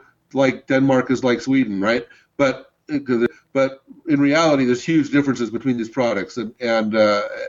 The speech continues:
and, and that interview, uh, Stuart really talked about some of that stuff. And just as a point, as an example of that, one thing to my knowledge, and again, they don't talk to me, so I have to just kind of watch interviews and figure out the pieces. But, uh, one thing that,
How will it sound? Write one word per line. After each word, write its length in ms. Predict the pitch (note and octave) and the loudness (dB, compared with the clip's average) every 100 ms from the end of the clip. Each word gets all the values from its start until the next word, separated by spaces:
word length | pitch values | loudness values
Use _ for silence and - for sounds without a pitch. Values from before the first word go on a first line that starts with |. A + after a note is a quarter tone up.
| - | 0
and, 240 | B2 A2+ B2 | 2 2 -2
and 140 | A#2+ | 0
that 120 | B2 | 2
interview, 500 | C#3+ D3 C3+ C3 A#2+ - _ | 2 2 2 2 0 -10 _
uh, 180 | A#2+ A2 | 0 0
Stuart 380 | G#2 - C#3+ A#2+ | 0 -2 0 2
really 240 | B2 A#2+ | 2 0
talked 240 | A2+ C3 B2+ | 2 0 0
about 180 | A#2 - | -2 -2
some 140 | A2+ | -4
of 60 | G#2+ | -4
that 120 | G2+ | -4
stuff. 280 | - G2+ - - - - | -4 -6 -6 -20 -20 -2
And 100 | C3+ | 0
just 140 | E3+ | 2
as 160 | F3 C#3+ | 2 0
a 80 | C3 | -2
point, 440 | - - E3+ C#3+ | -4 -2 0 2
as 140 | B2+ B2 | 0 0
an 60 | |
example 500 | A2+ B2 C#3+ C#3 B2 | 0 2 0 0 -2
of 80 | A2 | -2
that, 280 | G#2 G2 - _ _ _ | -2 -2 -4 _ _ _
one 180 | C#3+ D#3+ | 0 0
thing 120 | D#3 | 0
to 100 | - | -4
my 140 | B2 A2+ | -2 -2
knowledge, 560 | A2 C#3+ C#3 G#2 F#2+ | 0 2 2 0 -4
and 120 | A2 A2 | -6 -4
again, 240 | A#2 A#2 | -2 0
they 80 | B2+ | 0
don't 200 | A2 - | -2 0
talk 200 | A#2 G#2+ | 0 0
to 60 | G#2+ | -2
me, 140 | F#2+ | -2
so 160 | F#2 G2+ | 0 0
I 80 | |
have 160 | G#2 F#2+ | 2 0
to 120 | G2+ | -4
just 240 | F2+ E2+ - | -10 -12 -4
kind 120 | G#2 | -4
of 120 | F#2+ - _ | -4 -10 _
watch 220 | A2+ G2 | -2 0
interviews 280 | A2 G#2+ G2 | -2 0 0
and 120 | F#2+ | 0
figure 180 | A2 G#2 | -2 0
out 140 | G2+ | 0
the 80 | G2 | 0
pieces. 360 | - A#2 G2 - - - _ | -2 -2 -2 -10 -14 -20 _
But, 260 | B2+ A2 - _ _ | -2 0 -2 _ _
uh, 300 | - A#2 G#2+ | -2 2 2
one 200 | A2+ C#3 | 2 0
thing 140 | C#3+ D3 | 2 0
that, 220 | B2+ | 0